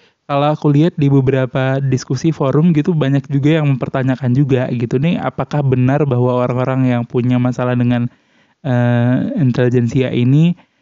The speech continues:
sebegininya gitu. Itu, itu ada pertanyaan soal itu juga. Cuman mesti direspek sih, apresiasi untuk, eh, usahanya sih. Bahkan kan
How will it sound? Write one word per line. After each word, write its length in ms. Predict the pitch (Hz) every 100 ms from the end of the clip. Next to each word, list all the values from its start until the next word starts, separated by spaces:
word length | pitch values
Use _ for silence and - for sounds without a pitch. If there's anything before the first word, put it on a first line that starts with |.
| _ _ _ _ _ _
sebegininya 960 | - - 143 135 139 127 147 160 160 123 113
gitu. 240 | 113 -
Itu, 160 | 117 151 135
itu 160 | 156
ada 160 | 143 131
pertanyaan 480 | - 127 123 120 123
soal 240 | 127 120
itu 160 | 127 135
juga. 160 | 127
Cuman 320 | 131 143 147 208 -
mesti 320 | 151 151 -
direspek 400 | 131 143 - 156
sih, 160 | - 135
apresiasi 640 | 127 135 127 127 120 156
untuk, 400 | 143 123 139 - _ 131
eh, 320 | 117 117 120 - _ _ _ _ _ _ _ _ _ _ _ _ -
usahanya 720 | 156 170 143 160 170 160 131
sih. 160 | 123
Bahkan 480 | 123 117 151 151 -
kan 240 | 160 156